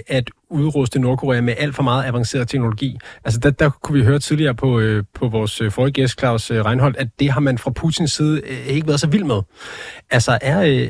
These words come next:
er russerne nu så presset, at, at de kan begynde at, at s-, sådan se igennem fingre med, at Kim Jong-un får, øh,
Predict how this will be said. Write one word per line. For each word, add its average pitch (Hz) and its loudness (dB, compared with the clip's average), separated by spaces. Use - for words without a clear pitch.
er 127 -2
russerne 160 2
nu 147 2
så 175 -2
presset, 151 0
at, - -2
at - -8
de 147 0
kan 127 0
begynde 156 0
at, 117 2
at 107 2
s-, - -10
sådan 117 0
se 123 0
igennem 117 2
fingre 160 2
med, 135 4
at 131 0
Kim 135 0
Jong-un 120 2
får, 131 0
øh, 120 2